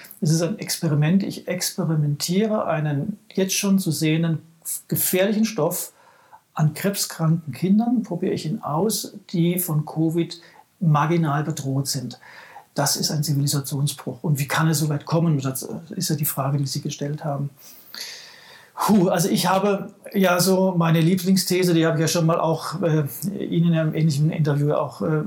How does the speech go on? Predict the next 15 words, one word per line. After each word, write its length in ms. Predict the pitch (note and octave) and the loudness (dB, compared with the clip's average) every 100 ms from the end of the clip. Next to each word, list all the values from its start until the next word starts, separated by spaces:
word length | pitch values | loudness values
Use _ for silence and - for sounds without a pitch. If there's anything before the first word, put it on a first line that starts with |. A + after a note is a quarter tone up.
| - | -6
verbreitet. 520 | - D3+ - C#3+ E3 F3 | -6 -6 -2 0 0 -2
Ich 160 | - | -4
glaube, 380 | - D#3+ F3 G3 | 0 0 2 0
unterm 200 | F3 E3+ | 0 -2
Strich, 420 | - - G#3 - - - - - - _ - - | -2 0 0 -2 -14 -20 -20 -20 -20 _ -20 -2
wir 220 | E3+ D3 | 2 4
haben 180 | E3 F#3+ | 4 4
eine 180 | F3 D#3+ | 2 0
Entwicklung 520 | C3 D#3+ F3 A3 A3 | -2 -2 0 2 2
in 80 | G#3 | 2
der 100 | G#3 | 2
Gesellschaft, 680 | G3+ G#3 A3 - G#3+ - - | 0 0 0 -2 -2 -2 -4
in 280 | E3+ E3 | 0 2
der 500 | - D3+ E3+ G#3+ A#3 - _ _ _ _ _ _ _ _ _ | 2 2 2 2 0 -4 _ _ _ _ _ _ _ _ _
wirkliche 1300 | C#3+ F3+ G#3 A3 F#3+ G#3+ G3+ G#3 - E3 E3 - - | 2 2 2 0 0 0 0 -2 -2 0 0 0 -6